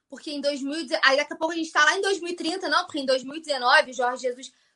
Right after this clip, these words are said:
o mundo conspirou, o, o universo, os astros, tudo, pra que tudo desse certo. E nem ele voltando é garantia de que o Flamengo vá ser campeão de tudo de novo, que vá fazer uma, uma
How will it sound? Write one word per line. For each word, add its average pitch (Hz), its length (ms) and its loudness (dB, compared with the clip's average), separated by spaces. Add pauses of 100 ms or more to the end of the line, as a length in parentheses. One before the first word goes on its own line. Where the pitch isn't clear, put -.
(140)
o 349 120 0
mundo 427 480 6
conspirou, 285 720 6
o, 240 300 -6
o 254 100 -2
universo, 285 720 6
os 240 120 -4
astros, 262 680 8
tudo, 311 320 -6
pra 262 160 0
que - 100 -14
tudo 254 220 -10
desse 262 300 4
certo. 233 500 0 (280)
E 330 140 0
nem 381 300 4
ele 370 320 8
voltando 302 720 4 (240)
é 254 140 0
garantia 285 580 0
de - 120 -16
que 285 180 -4
o 285 80 -2
Flamengo 269 520 2
vá 262 280 8
ser - 180 -2
campeão 262 380 -4
de 233 120 -14
tudo 254 200 -10
de 214 100 -8
novo, 254 320 4
que - 80 -14
vá 247 160 4
fazer 254 220 0
uma, 247 360 6 (280)
uma 240 680 4